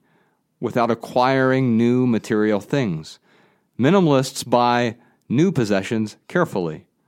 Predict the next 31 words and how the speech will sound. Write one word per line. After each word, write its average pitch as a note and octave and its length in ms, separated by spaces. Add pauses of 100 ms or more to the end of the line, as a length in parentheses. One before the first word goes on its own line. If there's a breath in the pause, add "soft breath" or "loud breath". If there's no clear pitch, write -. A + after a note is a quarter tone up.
(420)
To A#2 100
do F3+ 160
so, G2+ 300
we A#2 100
must C#3 260
ask C#3 340
better C#3 200
questions A#2 520
like, G2+ 300 (460 soft breath)
"Will B2+ 220
this C#3 240
thing D3+ 340
add A#2+ 180
value A#2+ 380
to C#3+ 120
my D3 140
life?" D#3+ 460 (680 loud breath)
Minimalists C#3+ 600
support - 500
local D#3 320
businesses. C3 720 (720 soft breath)
Local C3+ 440
indie C#3 300
shops C#3 400
tend C3 200
to A#2+ 40
be B2 120
less B2+ 280
motivated B2 500
by G#2 120
profit. - 580